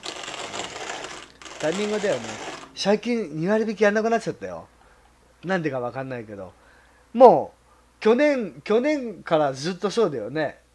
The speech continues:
あの、あんなに一ヶ月必ず一回、二回やってたのに、一回もやんなくなっちゃったね。あの、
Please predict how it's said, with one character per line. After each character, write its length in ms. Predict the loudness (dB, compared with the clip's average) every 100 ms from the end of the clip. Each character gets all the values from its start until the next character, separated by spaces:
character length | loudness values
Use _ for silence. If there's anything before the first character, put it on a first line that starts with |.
| -6
あ 120 | -4
の、 400 | -2 -2 -4 -6 _ _ _ _ _ _ -20 _ _ _ _ _ _ _ _ -20 _
あ 120 | 0
ん 80 | 2
な 100 | 2
に 120 | 2
一 80 | 4
ヶ 100 | 4
月 220 | 4 0
必 280 | 0 2 2
ず 120 | 0
一 80 | 0
回、 180 | 2 2
二 100 | 2
回 140 | 4
や 80 | 4
っ 40 |
て 120 | 2
た 120 | -4 -4
の 120 | -4
に、 300 | -10 -14 -16 _ _ _
一 140 | -6
回 160 | 6 6
も 100 | 8
や 100 | 4
ん 40 |
な 60 | 2
く 80 | 0
な 60 |
っ 40 | -2
ち 100 | -4
ゃ 40 |
っ 20 |
た 120 | -8 -10
ね。 280 | -8 -12 -16 -16
あ 60 |
の、 100 | -12